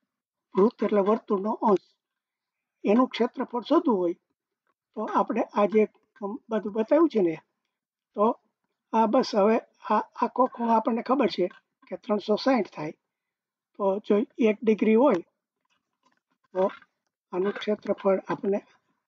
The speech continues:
આખા વર્તુળનું ક્ષેત્રફળ જો આપણને ખબર હોય કે, અ, આ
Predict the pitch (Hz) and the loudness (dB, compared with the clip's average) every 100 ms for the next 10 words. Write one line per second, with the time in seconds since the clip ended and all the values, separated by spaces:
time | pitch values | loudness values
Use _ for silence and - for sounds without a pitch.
0 | _ 175 - 202 190 208 202 202 196 - | _ -14 -2 0 2 -2 -8 -12 -8 -6
1 | 190 - 185 208 180 190 185 185 190 - | -8 -8 -14 -14 -10 -8 -6 -4 -4 -2
2 | 233 226 175 180 - _ _ _ - 180 | 0 0 -2 -8 -14 _ _ _ -4 -2
3 | 185 - _ _ _ _ - - 185 185 | -2 -4 _ _ _ _ -10 -2 -2 -2
4 | - _ _ _ _ _ _ _ _ _ | -6 _ _ _ _ _ _ _ _ _
5 | _ _ _ _ _ _ _ - 190 | _ _ _ _ _ _ _ -2 0